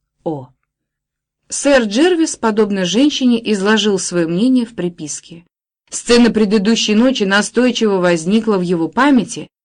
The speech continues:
в момент пробуждения, и, потребовав письменные принадлежности, он отослал эту записку, едва занялся день,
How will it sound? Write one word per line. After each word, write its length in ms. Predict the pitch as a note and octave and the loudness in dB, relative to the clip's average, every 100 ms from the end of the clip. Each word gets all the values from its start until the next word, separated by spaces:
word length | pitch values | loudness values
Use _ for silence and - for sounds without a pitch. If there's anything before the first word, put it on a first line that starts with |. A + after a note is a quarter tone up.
| _ | _
в 140 | F3 E3+ | -8 0
момент 420 | G#3 G#3+ A#3 A3+ | 4 4 4 0
пробуждения, 880 | G#3 F#3 A#3 A3 A#3 G#3+ D#3+ D#3 D3 - - - | -2 -2 -2 0 0 0 -2 -6 -12 -20 -12 -4
и, 80 | |
потребовав 680 | A3+ B3+ A#3 D#4+ C4 C4+ B3+ | 0 2 2 2 4 2 0
письменные 560 | - C4+ C4+ B3 A3+ G3 | -2 -2 2 4 4 2
принадлежности, 960 | F#3 F#3 E3 D#3+ B3+ D#4+ D4 C4+ - | -2 -4 -4 -2 0 2 2 0 -2
он 140 | A#3+ G#3+ | 0 0
отослал 500 | F#3 F3 G#3+ G#3 G#3 | 0 -2 0 0 0
эту 240 | F#3 F3+ | -4 -6
записку, 720 | E3 D#3+ D#3 C#4 C#4+ - B3+ B3 - - | -4 -6 -2 -4 -4 -4 -6 -6 -20 -10
едва 400 | F3 E3+ E3+ C#4+ | -4 -2 0 0
занялся 540 | A3 E3+ D#3+ - G3 | 0 -4 -6 -6 -6
день, 340 | D#3 D3 D3+ | -8 -12 -14